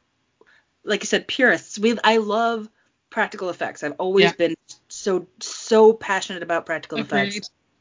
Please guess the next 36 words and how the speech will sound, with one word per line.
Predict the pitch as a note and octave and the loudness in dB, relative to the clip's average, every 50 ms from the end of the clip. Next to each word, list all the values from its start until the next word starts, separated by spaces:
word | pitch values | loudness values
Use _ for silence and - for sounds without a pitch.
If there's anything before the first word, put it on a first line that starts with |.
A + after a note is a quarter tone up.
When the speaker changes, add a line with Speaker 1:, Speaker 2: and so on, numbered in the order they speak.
| _ - | _ -16
Speaker 1:
Special | - - - - A3 G#3 - G#3 F#3+ | -14 -4 2 2 4 4 2 -2 -4
effects | F3+ E3 E3+ D#3+ - - | -4 -4 -4 -6 -6 -6
makeup. | D3+ C#3+ C#3 C#3 - C#3 C#3 D3 | -6 -6 -6 -6 -4 -4 -4 -4
And | D#3+ F3 G3+ | -4 -2 -2
then | G#3 | 0
you | G#3 A#3 | 2 2
Speaker 2:
Give | A#3 G#3 | 2 0
Speaker 1:
had | F#3+ B3 | 2 0
Speaker 2:
me | C4 | 0
a | B3+ | 0
Speaker 1:
shows | F#3 - | 0 0
like | C4+ F#3 F3+ | -2 0 2
Speaker 2:
puppet | - - - - | 2 2 0 0
any | A#3+ A#3 A#3+ A#3 | -6 -6 -6 -4
day. | A3+ A3+ A3+ A3+ A#3 - _ _ _ - - - - - - - - | -4 -4 -4 -6 -8 -12 _ _ _ -20 -20 -20 -20 -20 -20 -8 -2
Speaker 1:
Yeah, | A#3+ D#4 F4+ F#4 | 2 4 4 6
yeah. | F#4+ F#4 G#3 - - | 6 4 2 2 0
And | A3 A#3+ | 0 0
then | B3+ | 0
we | B3+ B3+ | 0 -2
had | A#3 A#3+ A3 | -2 -4 -6
shows | - A#3+ A3+ | -4 -4 -4
like | A3 A3 G#3 | -4 -4 -6
Face | - - A#3 A3+ A#3 A3+ - | -6 -4 -2 -2 0 0 -2
Off | G#3 F3+ D#3 C#3+ D3 C#3+ - - | -2 0 0 -2 -2 -6 -14 -10
and, | - F#3 F3+ F3 F3 E3+ | -8 -6 -6 -6 -6 -8
um, | F3+ - - E3 E3+ E3+ E3 E3 E3 D#3 D#3+ D#3 | -8 -6 -4 -2 -2 0 0 -2 -2 -4 -6 -8
uh, | - D3 D#3+ D#3 D3+ D#3 | -6 -4 -2 -2 -2 -2
what | D#3 F#3+ F3 | -2 -2 -2
was | G#3+ - | 0 2
the | G3+ | 2
other | G3 F#3 F#3+ F3+ | 2 2 0 0
one | F#3 F#3 F3 F3 | 0 -2 -2 -2
that | E3 D3+ | -4 -4
had, | D3+ - E3+ E3 D#3+ D#3 D3+ | -2 0 0 0 0 -2 -6
uh, | - - C#3 D3 C#3+ C#3+ C#3+ C#3+ C#3+ C#3+ C#3 | -6 -4 -4 -2 -2 -2 -2 -4 -4 -6 -8